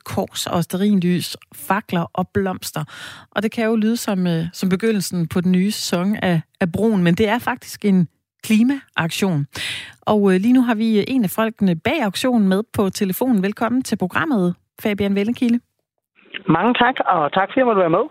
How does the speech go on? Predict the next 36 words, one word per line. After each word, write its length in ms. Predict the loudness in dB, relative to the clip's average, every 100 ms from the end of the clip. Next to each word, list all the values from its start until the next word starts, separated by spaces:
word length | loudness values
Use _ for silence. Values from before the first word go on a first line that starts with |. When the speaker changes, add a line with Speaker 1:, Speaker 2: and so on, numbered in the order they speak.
| -6
Speaker 1:
Ja, 160 | 0 2
det 100 | 4
må 120 | 2
du. 120 | 2 -4 _ -6 -4
Hvad 240 | -2 -2
er 40 |
det 120 | -2 -2
egentlig, 440 | 2 2 4 4
øh, 80 | 2 0
I 20 | 0
har 100 | 0
gjort? 440 | -2 -4 -6 -12 _ _ _ _ _ _ _ -20 -20 -4
Speaker 2:
Jamen, 180 | 0 2
det 100 | 4
vi 60 | 2
har 60 | 2
gjort, 160 | -2 0
det 60 | 0
er, 80 | 0
at 40 | 0
vi 80 | 2
har 60 | 2
lagt 140 | 0 -2
grise 280 | -2 0 0
rundt 120 | 0 -2
omkring 220 | -2 -2 -2
i 100 | -4
København 480 | 0 2 2 0 -4 -2
for 80 | 2 4
at 60 | 4
lave 180 | 4 4 4
et 80 | 2 -2 -2
oprør 320 | 0 -2 0 0
mod 120 | -2 2 2
måden, 200 | 2
vi 60 | 0